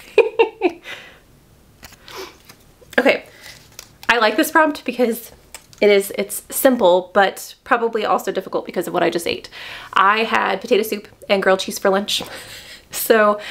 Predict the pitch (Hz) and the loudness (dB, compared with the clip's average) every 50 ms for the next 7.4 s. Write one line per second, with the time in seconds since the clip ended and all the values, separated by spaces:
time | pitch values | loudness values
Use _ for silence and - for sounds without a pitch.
0 | - - - - - 220 240 220 269 269 254 254 254 262 254 233 220 226 240 233 | -14 -14 -8 -2 0 0 2 4 4 4 2 2 0 0 0 2 2 2 2 0
1 | - 190 - - 190 190 190 185 185 175 185 - - 185 185 - - 226 226 226 | -2 -4 -2 0 0 0 2 0 0 0 -2 -2 -2 -2 -2 -4 -6 -8 -10 -10
2 | - - - 403 320 208 170 156 160 190 - - - 196 190 196 180 170 165 156 | -12 -10 -6 -6 -4 -4 -4 -4 -6 -6 -6 -2 -2 0 2 2 2 2 2 2
3 | 151 160 160 - - - - - - - - - - - - - - - _ - | 0 -2 -4 -4 -4 -4 -4 -4 -6 -8 -8 -10 -6 -6 -6 -6 -8 -8 _ 2
4 | 277 262 302 285 294 - - - - _ _ - - - - - _ - - - | 4 6 6 6 4 2 0 -6 -8 _ _ -18 -18 -18 -18 -20 _ -6 2 4
5 | 247 269 262 - 269 254 247 240 233 214 208 208 202 - - 208 196 190 202 196 | 4 4 4 2 2 2 2 2 0 0 0 0 -2 -2 -2 -2 0 0 2 2
6 | 196 190 190 190 190 - 196 202 208 214 214 - 190 185 180 170 - - - - | 2 2 2 0 0 -2 -2 -2 -2 -2 -2 0 0 0 0 0 0 -2 -4 -4
7 | - - 202 - - 320 381 392 | -4 -6 -2 0 0 0 0 -2